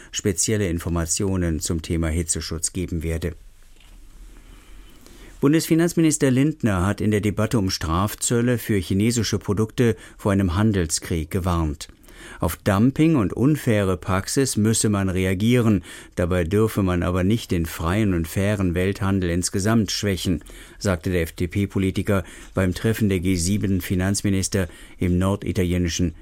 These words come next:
Stresa. In Handelskriegen gäbe es nur Verlierer.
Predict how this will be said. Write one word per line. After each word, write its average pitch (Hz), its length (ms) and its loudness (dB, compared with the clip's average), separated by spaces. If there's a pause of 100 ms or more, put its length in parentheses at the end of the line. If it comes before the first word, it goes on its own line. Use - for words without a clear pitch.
(140)
Stresa. 90 800 -2 (800)
In 107 180 2
Handelskriegen 135 840 4
gäbe 110 320 2
es 101 180 0
nur 101 280 2
Verlierer. 87 640 -2